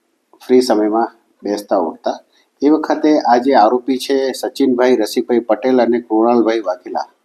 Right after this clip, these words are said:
એ આ કાંતાબેનના સંપર્કમાં આવ્યા અને એમની સાથે વિશ્વાસ કેળવી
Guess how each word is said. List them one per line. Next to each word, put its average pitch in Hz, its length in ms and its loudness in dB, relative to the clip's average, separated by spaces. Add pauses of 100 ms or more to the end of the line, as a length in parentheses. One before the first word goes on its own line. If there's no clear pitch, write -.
(580)
એ 143 180 2
આ 135 360 4
કાંતાબેનના 120 720 -2
સંપર્કમાં 113 580 -4
આવ્યા - 260 -8 (360)
અને 117 140 0
એમની 127 200 2
સાથે 135 440 0
વિશ્વાસ 123 480 0 (100)
કેળવી 127 400 0